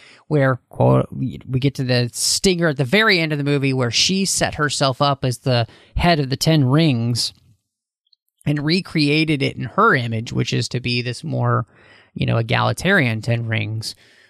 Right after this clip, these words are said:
Um, I, I think it's really fascinating, and I loved her in the movie. I liked the actress a lot. She reminded me a little bit of Knives from,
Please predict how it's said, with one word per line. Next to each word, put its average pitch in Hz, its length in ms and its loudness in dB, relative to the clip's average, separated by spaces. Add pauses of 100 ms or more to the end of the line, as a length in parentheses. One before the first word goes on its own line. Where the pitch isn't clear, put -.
(100)
Um, 117 400 -2 (460)
I, 143 200 -2
I 143 40 0
think 156 160 0
it's 127 140 -2
really 147 400 2
fascinating, 113 840 0
and 123 460 2
I 147 480 0 (340)
loved 151 440 0
her 135 420 0
in 131 140 -2
the 120 80 -2
movie. 151 420 2 (100)
I 127 100 -2
liked 123 440 -2
the - 140 -2
actress 131 440 -2
a 98 60 -4
lot. 127 480 0
She - 220 -2
reminded 131 420 0
me 131 80 0
a 127 80 0
little 135 220 0
bit 135 140 4
of 123 120 0
Knives 123 760 0
from, 151 380 2